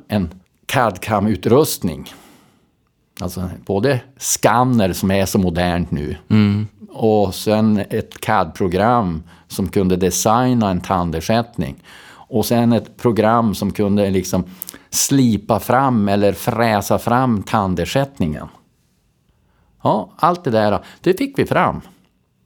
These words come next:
Speaker 2: Mm.
Speaker 1: Det, det gjordes. Men då var ju frågan, vilket material? Ja, vi kunde ju inte ha guld. Och då hade ju också det här med titan kommit,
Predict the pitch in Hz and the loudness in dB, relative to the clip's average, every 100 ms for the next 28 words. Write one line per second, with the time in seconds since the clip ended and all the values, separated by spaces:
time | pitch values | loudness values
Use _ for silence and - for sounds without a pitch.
0 | - 110 117 - - - _ - - 104 | -4 -4 -4 -8 -14 -16 _ -16 -2 0
1 | 175 170 143 135 - 156 156 135 165 190 | 2 0 -2 -8 -18 -16 -10 -2 2 2
2 | 127 92 151 - - - _ - - - | 2 2 2 0 -6 -10 _ -20 -20 -20
3 | - - - - _ _ _ _ - 113 | -20 -20 -20 -20 _ _ _ _ 2 4
4 | 143 156 92 87 95 - - - _ _ | 6 4 0 -4 -10 -14 -20 -20 _ _
5 | _ _ _ _ _ _ - 147 139 120 | _ _ _ _ _ _ 0 4 4 2
6 | 113 92 87 87 92 113 120 110 110 - | 2 0 -2 -2 2 4 2 0 -4 0
7 | 104 95 92 87 90 139 - - - 101 | 0 0 -2 0 2 0 -2 -10 -4 2
8 | 107 117 - 131 165 196 104 80 80 67 | 2 2 0 0 2 2 0 0 -4 -6
9 | - - - _ _ 98 92 - - - | -10 -20 -20 _ _ -20 -20 -20 -20 -20
10 | - - 117 123 175 151 135 127 123 117 | -12 0 2 4 4 4 2 0 2 2
11 | 101 - - 120 107 101 104 - 123 - | 0 -2 -2 0 2 2 0 0 -4 -4
12 | - 202 82 78 - 82 82 85 | 0 0 0 -4 -4 -4 -4 -6